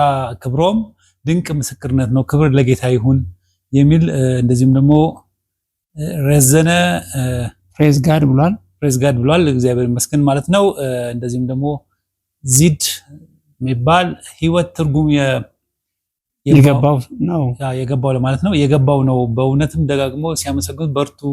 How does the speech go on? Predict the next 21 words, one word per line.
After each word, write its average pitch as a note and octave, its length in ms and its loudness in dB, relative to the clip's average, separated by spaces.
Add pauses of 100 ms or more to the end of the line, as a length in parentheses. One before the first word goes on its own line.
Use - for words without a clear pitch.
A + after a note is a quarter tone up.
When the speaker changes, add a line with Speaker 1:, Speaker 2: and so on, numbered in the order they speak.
(160)
Speaker 1:
ወንጌ-፣ C3 300 -10 (480)
ደጋግሞ C#3+ 380 2
ሲያመ-፣ D3+ 440 -2 (340)
ሲያመሰግናት D3+ 800 -2
በርቱ። C3+ 320 -2 (600)
እ? D#3+ 80 -6 (1200)
Speaker 2:
በርቱ C#3+ 320 4 (120)
የወንጌል C#3+ 440 6
አርበኞች፣ C#3 480 4
Speaker 1:
አዎ፣ D3+ 80 -4
Speaker 2:
እንኳን፣ D3+ 300 2
Speaker 1:
አማርኛ - 600 -6
Speaker 2:
እንኳን D#3+ 260 4
Speaker 1:
ለመጻፍ E3+ 120 2
Speaker 2:
እግዚአብሔር E3 580 2
አንድ፣ D#3+ 240 -2 (160)
አንድ D3+ 260 0
ገጽ D#3 300 -2
ለአንድ C#3+ 340 0
ዓላማ D3+ 340 2 (180)
ጠራችሁ። C3+ 540 0